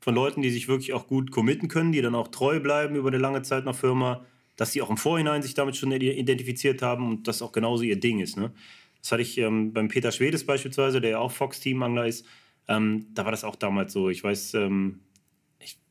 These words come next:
weiß, glaub ich, auch keiner mehr so richtig, aber der war damals auch so ein bisschen mit Korda verbandelt, so, aber eher so hinter den Kulissen.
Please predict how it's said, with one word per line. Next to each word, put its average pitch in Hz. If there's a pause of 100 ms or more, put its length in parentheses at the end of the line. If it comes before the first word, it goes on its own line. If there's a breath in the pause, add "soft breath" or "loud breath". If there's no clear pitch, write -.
weiß, 101
glaub 101
ich, -
auch 101
keiner 113
mehr 113
so 110
richtig, 117
aber 104
der 104
war 110
damals 113
auch 120
so -
ein 101
bisschen 113
mit 101
Korda 139
verbandelt, 139
so, 113
aber 98
eher 110
so 107
hinter 143
den 151
Kulissen. 151